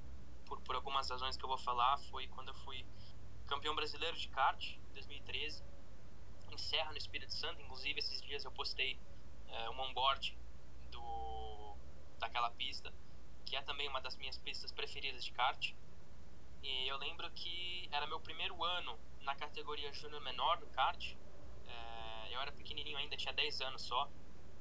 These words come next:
E aquele ano especificamente eu corria contra os meninos de, de, de doze, treze anos. E aí eu cheguei lá, é, o ano não tava sendo tão bom assim,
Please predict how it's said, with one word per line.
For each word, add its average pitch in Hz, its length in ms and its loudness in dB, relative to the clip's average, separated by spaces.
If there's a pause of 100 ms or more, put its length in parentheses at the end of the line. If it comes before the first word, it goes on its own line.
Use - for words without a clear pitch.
(140)
E 110 760 0 (540)
aquele 139 320 2
ano 151 100 0
especificamente 143 800 2
eu - 60 0
corria 135 300 2
contra 135 260 -2
os 127 60 -4
meninos 131 340 0
de, 123 320 2
de, 113 420 0 (120)
de - 120 0
doze, 139 420 2
treze 123 300 2
anos. 123 320 0 (1000)
E 156 140 2
aí 170 280 4
eu 196 100 0
cheguei 202 340 -2
lá, 196 360 6 (500)
é, 143 260 0
o 147 120 0
ano 175 160 0
não 196 180 -2
tava 202 300 4
sendo 170 500 0 (680)
tão 165 200 0
bom - 200 0
assim, - 300 0